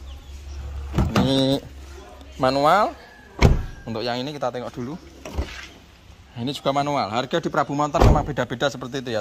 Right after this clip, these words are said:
Tergantung kita dapatnya. Selangnya berarti sekitar tiga belas jutaan ini ya. Yang minat monggo silakan. Tergantung jenengan pilih mana.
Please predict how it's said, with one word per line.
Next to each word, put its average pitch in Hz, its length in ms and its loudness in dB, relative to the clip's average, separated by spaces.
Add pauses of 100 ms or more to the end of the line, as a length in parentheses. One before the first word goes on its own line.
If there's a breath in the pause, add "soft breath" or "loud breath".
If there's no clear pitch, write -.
Tergantung 131 320 -2
kita 139 160 -2
dapatnya. 123 400 0 (240 loud breath)
Selangnya 151 320 0
berarti 143 240 2
sekitar 151 400 2 (240)
tiga 123 240 -2
belas 123 160 -2
jutaan 123 320 0
ini 104 160 -6
ya. 107 160 -2 (160)
Yang 117 160 0
minat 151 160 -2
monggo 147 160 -2
silakan. 135 480 -4
Tergantung 131 560 -2
jenengan 131 240 -2
pilih 123 160 -4
mana. 127 240 -2